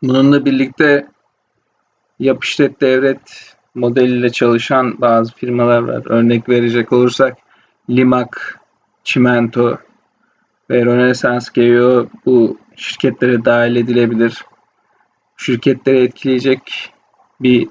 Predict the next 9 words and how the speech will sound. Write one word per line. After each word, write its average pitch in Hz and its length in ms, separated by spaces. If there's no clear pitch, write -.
vergi 120 340
kalemi 123 420
daha 123 260
var. 110 320
Yüzde 123 280
otuz 120 380
vergiye 117 520
tabi 113 360
tutulacak. 113 800